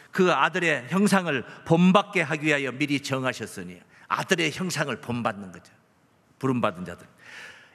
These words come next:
"이는 그로 많은 형제 중에서 맏아들이 되게 하려 하심이라." 예수님이 맏아들이 되시는 거예요. 그래서 히브리서 일 장 에 보면은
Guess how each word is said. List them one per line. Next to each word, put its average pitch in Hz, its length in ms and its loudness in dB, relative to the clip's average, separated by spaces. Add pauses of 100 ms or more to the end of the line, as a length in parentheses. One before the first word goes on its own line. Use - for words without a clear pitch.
"이는 180 300 4
그로 196 280 4
많은 185 400 4
형제 208 300 6
중에서 160 320 0
맏아들이 175 680 4
되게 151 300 2
하려 131 360 -2 (220)
하심이라." 95 720 -6 (760)
예수님이 202 580 2
맏아들이 208 560 2
되시는 135 460 -4
거예요. 92 220 -14 (680)
그래서 190 300 2
히브리서 202 480 0
일 165 140 0
장 143 340 0 (160)
에 147 60 0
보면은 131 500 -2